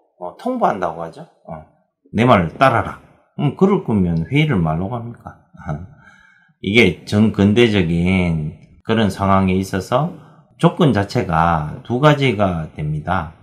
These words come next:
이거를 한자로 말하면 아시인비라고 합니다. 나는 옳고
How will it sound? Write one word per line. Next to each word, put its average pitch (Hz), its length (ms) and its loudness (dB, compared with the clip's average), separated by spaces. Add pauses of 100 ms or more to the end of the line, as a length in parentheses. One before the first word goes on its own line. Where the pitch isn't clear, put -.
(180)
이거를 104 560 2 (280)
한자로 123 380 2
말하면 90 640 2
아시인비라고 90 1200 -2
합니다. 78 440 -10 (300)
나는 120 380 4
옳고 110 500 0